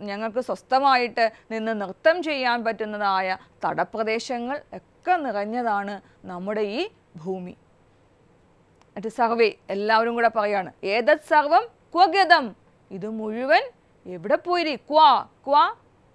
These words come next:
കഹ അർത്ഥഃ ക്വ? ക്വ കുത്ര? എവിടെ? ആ, ഇതെല്ലാം എവിടെ പോയിരിക്കുന്നു? ഞങ്ങൾക്കിതെല്ലാം ഞങ്ങൾ അനുഭവിച്ചുകൊണ്ടിരുന്നതാണ്. ഈ കാട്ടിൽ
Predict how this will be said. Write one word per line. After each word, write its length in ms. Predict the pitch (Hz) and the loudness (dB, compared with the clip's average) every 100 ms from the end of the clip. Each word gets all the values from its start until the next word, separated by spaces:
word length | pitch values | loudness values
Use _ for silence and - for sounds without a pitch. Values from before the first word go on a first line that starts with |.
| _ - | _ -2
കഹ 140 | - 330 330 - - | 0 4 4 2 -2
അർത്ഥഃ 460 | 269 302 302 294 302 | -2 -2 0 2 2
ക്വ? 420 | 294 294 294 302 - _ _ _ _ _ _ - | 2 4 6 6 0 _ _ _ _ _ _ 2
ക്വ 160 | 311 | 2
കുത്ര? 760 | 392 - 302 - - 214 254 202 - | 2 -4 -8 -4 2 6 6 4 -2
എവിടെ? 480 | 202 202 190 233 240 - _ _ _ _ _ _ | -2 0 2 4 4 2 _ _ _ _ _ _
ആ, 180 | 214 208 | -6 -6
ഇതെല്ലാം 580 | 196 185 202 214 277 494 - _ | -6 -2 -2 4 4 4 -4 _
എവിടെ 300 | 180 175 214 | -12 -6 -6
പോയിരിക്കുന്നു? 840 | 247 285 294 302 277 311 320 285 | -4 -2 -2 -4 -4 -4 -2 -2
ഞങ്ങൾക്കിതെല്ലാം 960 | 196 202 214 247 302 262 269 285 320 349 | -4 -8 -8 -8 -4 -2 0 0 2 2
ഞങ്ങൾ 260 | 320 294 311 | 0 0 0
അനുഭവിച്ചുകൊണ്ടിരുന്നതാണ്. 1000 | 277 247 311 320 339 339 320 330 311 | 0 -2 -4 -4 -4 -4 -2 0 0
ഈ 120 | 240 285 | -2 -4
കാട്ടിൽ 520 | - 240 240 359 | 0 2 2 -2